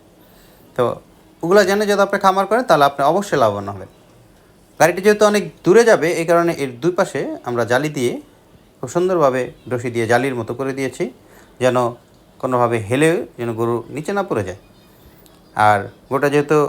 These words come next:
দূরে যাবে, ওই কারণেই কিন্তু আমরা এর পায়ের নিচে কার্পেট দিয়ে দিয়েছি, কারণ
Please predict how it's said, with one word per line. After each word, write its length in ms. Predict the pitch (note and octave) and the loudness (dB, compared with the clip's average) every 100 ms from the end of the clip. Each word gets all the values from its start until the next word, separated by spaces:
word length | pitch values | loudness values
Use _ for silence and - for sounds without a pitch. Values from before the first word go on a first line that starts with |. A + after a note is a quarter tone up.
| - - B2 | -4 -8 2
দূরে 160 | E3 E3+ | 4 6
যাবে, 160 | D3+ D#3 | 4 0
ওই 160 | F#3+ B3+ C#4+ D4 | 0 0 0 2
কারণেই 300 | G#3+ F3+ D3+ | 2 2 0
কিন্তু 220 | - B2 | -2 0
আমরা 180 | B2+ B2 | 0 2
এর 100 | B2 | -2
পায়ের 220 | A2 D3+ F3 | 2 2 2
নিচে 180 | E3+ G3+ D4+ - _ _ _ _ _ | -2 -4 -6 -10 _ _ _ _ _
কার্পেট 340 | E3+ F3 C#3 G#2 | 0 0 0 -6
দিয়ে 120 | G#2 G2 | -6 -6
দিয়েছি, 320 | F#2+ G2 - - _ _ _ _ _ _ - _ _ _ _ _ | -8 -10 -14 -20 _ _ _ _ _ _ -20 _ _ _ _ _
কারণ 180 | C3 D#3+ | 0 0